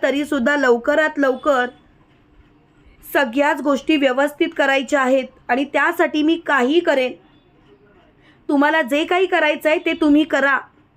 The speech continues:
पण शेवटी माझं एकच म्हणणं आहे, ते म्हणजे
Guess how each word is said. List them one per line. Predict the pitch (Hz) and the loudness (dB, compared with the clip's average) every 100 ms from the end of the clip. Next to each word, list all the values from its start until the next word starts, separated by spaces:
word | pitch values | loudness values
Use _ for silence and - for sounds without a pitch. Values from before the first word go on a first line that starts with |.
| _ _ _ _ _ _ - _ _ - | _ _ _ _ _ _ -20 _ _ -2
पण | 262 277 | 0 0
शेवटी | - 277 254 339 302 277 294 _ _ _ _ _ _ _ | 0 0 0 -2 0 -2 -6 _ _ _ _ _ _ _
माझं | 262 269 254 294 | -2 0 2 2
एकच | 302 262 - 330 339 | 0 -2 -2 -2 0
म्हणणं | 339 311 320 | 2 2 2
आहे, | 294 254 | 2 0
ते | 285 302 311 | -2 -2 0
म्हणजे | 311 294 277 | 2 2 2